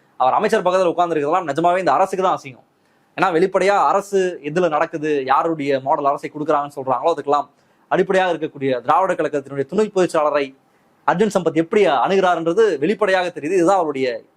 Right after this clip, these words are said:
எல்லா நாளும் அவருடைய செயல்பாடு அப்படின்றது இப்படிதான் இருந்திருக்கு. அப்போ இப்படிப்பட்ட நபரை ஹேண்டில் பண்ண தவறி அந்த ஊடகம் ஒரு மிகப்பெரிய குற்றவாளியா தான் நம்ம பாக்குறோம். ஏன்னா இதே மாதிரி அர்ஜுன் சம்பத் வந்து ஒரு டிபேட்ல, அஹ், குணா சார் வந்து அந்த டிபேட்டை வந்து ஹேண்டில் பண்ணுவாரு. அப்போ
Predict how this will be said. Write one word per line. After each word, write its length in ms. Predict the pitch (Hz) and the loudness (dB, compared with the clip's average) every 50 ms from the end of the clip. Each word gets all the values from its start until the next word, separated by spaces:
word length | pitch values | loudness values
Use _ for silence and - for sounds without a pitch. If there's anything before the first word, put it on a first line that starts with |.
| _ _ _ _ - | _ _ _ _ -6
எல்லா 360 | - 120 139 165 196 202 202 | -2 2 4 4 4 4 4
நாளும் 240 | 190 190 202 226 214 | 2 0 0 0 -2
அவருடைய 180 | 196 165 147 143 | -4 -6 -6 -4
செயல்பாடு 340 | - 170 175 175 170 165 160 | -4 -2 0 2 2 2 0
அப்படின்றது 260 | 143 139 139 147 147 | -2 -4 -8 -6 -4
இப்படிதான் 360 | 147 143 139 147 160 147 135 | -4 -4 -2 -2 -2 -2 -2
இருந்திருக்கு. 380 | 143 156 156 135 120 - - - _ _ _ _ _ _ _ _ _ _ _ _ _ _ _ _ _ | -4 -6 -6 -8 -10 -12 -16 -20 _ _ _ _ _ _ _ _ _ _ _ _ _ _ _ _ _
அப்போ 220 | - 170 - - 220 | -4 -2 2 2 2
இப்படிப்பட்ட 340 | 202 - 196 196 190 160 | 2 2 2 2 2 2
நபரை 440 | 160 165 165 196 220 226 247 247 - _ _ _ _ _ - | 0 0 0 0 0 0 -2 -4 -8 _ _ _ _ _ 0
ஹேண்டில் 280 | 190 185 233 233 233 | 0 2 2 0 -2
பண்ண 180 | 190 196 185 175 | -2 -2 -2 -2
தவறி 300 | 156 - 165 156 156 185 | 0 0 0 0 0 0
அந்த 140 | 196 180 156 | 0 0 0
ஊடகம் 400 | 147 180 220 226 214 214 220 233 | 2 2 4 4 2 0 0 -2
ஒரு 140 | 214 170 156 | -4 -4 -2
மிகப்பெரிய 420 | 156 156 165 - 170 165 180 165 - | -2 -4 -2 0 2 2 2 0 -2
குற்றவாளியா 420 | 165 - 180 175 170 156 151 151 | -4 -2 0 0 0 0 0 -2
தான் 100 | 143 131 | -4 -6
நம்ம 100 | 120 117 117 | -6 -4 -2
பாக்குறோம். 640 | 120 117 113 120 110 - - _ _ _ _ - | -2 -2 -2 -4 -12 -16 -16 _ _ _ _ -2
ஏன்னா 100 | 135 170 | 0 0
இதே 200 | 185 170 170 202 | 2 2 2 2
மாதிரி 220 | 208 196 180 160 151 | 2 2 2 0 0
அர்ஜுன் 240 | 160 175 175 - 165 | -2 -6 -10 -10 -10
சம்பத் 140 | 139 139 | -10 -8
வந்து 160 | 131 139 170 185 | -6 -4 -2 -2
ஒரு 100 | 165 143 | 0 0
டிபேட்ல, 640 | 143 143 165 160 165 151 170 185 175 147 123 113 - - _ _ _ _ _ _ _ _ _ _ _ _ | 0 -2 -2 -2 -2 0 0 0 2 2 0 -2 -6 -10 _ _ _ _ _ _ _ _ _ _ _ _
அஹ், 220 | - 110 110 110 110 117 127 | -8 -6 -6 -6 -8 -4 0
குணா 160 | 143 175 202 | 2 2 2
சார் 200 | 202 - 190 165 | 2 2 0 0
வந்து 200 | 147 135 135 147 | 0 0 0 0
அந்த 120 | 156 147 135 | -2 -2 -2
டிபேட்டை 260 | 127 135 139 117 131 | -2 -2 0 0 0
வந்து 200 | 127 120 120 127 | -2 -2 -2 -2
ஹேண்டில் 260 | 123 131 131 131 127 117 | 0 0 -2 -2 -6 -8
பண்ணுவாரு. 300 | 117 117 113 113 127 170 | -8 -6 -2 0 2 2
அப்போ 420 | 185 170 - 190 196 185 170 - | 2 2 2 0 0 0 0 -4